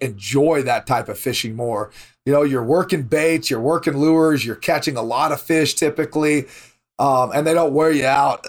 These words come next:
one fish or two fish. And, uh, to me, it's a lot more sporting, a lot more fun to do the smaller stuff, but then we don't kill any of those and bring 'em home. The halibut are a great option if you wanna eat fish, you know?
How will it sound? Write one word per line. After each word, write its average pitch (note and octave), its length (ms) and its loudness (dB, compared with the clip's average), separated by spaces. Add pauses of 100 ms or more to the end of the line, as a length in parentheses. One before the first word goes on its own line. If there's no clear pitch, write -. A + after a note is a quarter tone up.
one C3 240 -2
fish C3+ 400 0
or A#2 60 -8
two C#3+ 240 2
fish. C3 460 0
And, G#2+ 200 -8 (420)
uh, G#2+ 380 0 (160)
to D3+ 100 -2
me, G3 120 2
it's A#3 160 2
a F3+ 40 4
lot D#3+ 200 2
more D3 120 0
sporting, F#3+ 500 0
a D3+ 60 0
lot C3+ 220 0
more B2 160 -2
fun D#3 320 2
to C3+ 100 0
do C#3+ 140 2
the C3 100 0
smaller D#3 380 2
stuff, E3 320 0
but B2+ 140 -8
then C3 300 -4 (120)
we D3+ 80 2
don't D#3 220 0
kill F3 260 2
any C#3 140 -4
of B2 100 -2
those D3 240 0
and B2+ 100 -8
bring B2+ 140 -6
'em A2+ 80 -10
home. C3+ 380 0 (320)
The - 80 -4
halibut C#3 340 0
are C3+ 60 -2
a B2+ 60 -4
great B2+ 220 0
option C3 380 -2
if B2+ 100 -6
you C3+ 100 2
wanna C#3 200 0
eat C#3+ 180 -2
fish, G2 320 -8
you A2 60 -8
know? A#2+ 240 -8